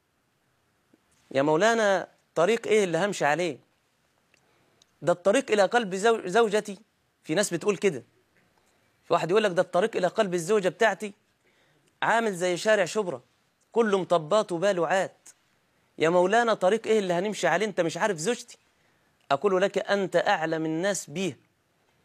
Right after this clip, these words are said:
وخلي بالك، هناك وصية للنبي محمد صلى الله عليه وسلم:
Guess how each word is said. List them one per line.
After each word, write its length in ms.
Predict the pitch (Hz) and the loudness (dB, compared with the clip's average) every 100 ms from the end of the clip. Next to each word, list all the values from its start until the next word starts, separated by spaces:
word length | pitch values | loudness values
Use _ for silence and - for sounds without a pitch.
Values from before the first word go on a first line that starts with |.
| _ _ | _ _
وخلي 380 | 143 165 165 160 | -4 -2 -2 0
بالك، 400 | 180 220 214 - | 2 2 2 0
هناك 280 | 175 208 185 | -2 -2 0
وصية 540 | 170 165 208 202 180 175 | 0 0 -2 -2 -4 -4
للنبي 600 | 160 160 165 165 196 170 | -4 -2 -2 -2 -4 -4
محمد 540 | 160 180 202 175 156 | -2 -2 -2 0 0
صلى 280 | 160 165 160 | -2 -2 -2
الله 260 | 160 185 156 | -2 0 0
عليه 140 | 156 | 0
وسلم: 360 | 143 170 135 | 0 -2 -4